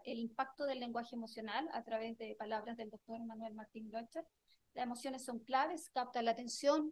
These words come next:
fijan la memoria en el cerebro y tienen su repercusión en el lenguaje. Una simple palabra con valencia emocional altera la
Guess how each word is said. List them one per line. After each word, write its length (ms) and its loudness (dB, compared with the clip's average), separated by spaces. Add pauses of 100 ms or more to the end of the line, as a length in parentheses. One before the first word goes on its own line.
fijan 300 -2
la 80 4
memoria 500 0 (240)
en 100 -2
el 100 -2
cerebro 560 -2 (260)
y 80 -4
tienen 240 0
su 160 -2
repercusión 580 -2
en 140 -2
el 100 -4
lenguaje. 640 -2
Una 240 -2
simple 600 -4 (120)
palabra 540 2
con 180 -4
valencia 500 -4
emocional 460 -4 (460)
altera 540 2
la 140 -2